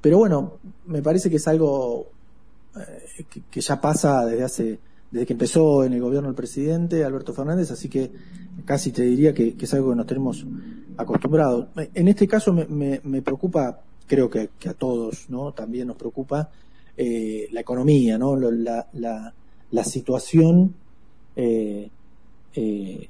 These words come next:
en, en la economía y, y la demora en la recuperación de la economía, ¿no? No, por supuesto, eh, eh,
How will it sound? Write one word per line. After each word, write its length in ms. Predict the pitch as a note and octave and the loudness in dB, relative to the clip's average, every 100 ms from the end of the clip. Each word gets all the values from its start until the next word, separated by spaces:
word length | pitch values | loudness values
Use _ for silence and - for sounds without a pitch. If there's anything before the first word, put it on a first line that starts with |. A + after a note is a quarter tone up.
| - | -8
en, 320 | A2 G#2 F#2 - | -6 -6 -8 -8
en 200 | G#2+ G#2 | -6 -6
la 80 | |
economía 640 | A2 A#2 B2 D#3+ F#3+ G#3 - | -2 2 6 8 8 6 2
y, 280 | A2+ A2 - | 0 0 -2
y 140 | - | -2
la 200 | A2 A#2 | 0 2
demora 960 | A2+ B2 C#3 D3+ D#3 D3 C#3 B2 A#2 A#2+ | 2 4 6 6 6 4 2 0 -2 -2
en 120 | A#2 | -2
la 100 | A2+ | 0
recuperación 880 | A2 A2 A#2 A#2+ D3 C#3 B2+ A#2+ A2 - - - - - - - | -2 -2 -4 0 2 2 0 -4 -6 -14 -20 -20 -20 -20 -20 -12
de 80 | - | -6
la 60 | A#2 | -4
economía, 460 | B2 B2+ F3 C3+ A#2+ | -2 4 6 6 4
¿no? 140 | C3+ | 2
No, 140 | C3 | 0
por 140 | B2+ A2+ | 0 -4
supuesto, 540 | - C#3+ D3 C3+ A#2+ - - - | 2 2 2 2 0 -6 -20 -4
eh, 320 | A#2 A2 G#2 - | 0 0 -2 -4
eh, 120 | - | -6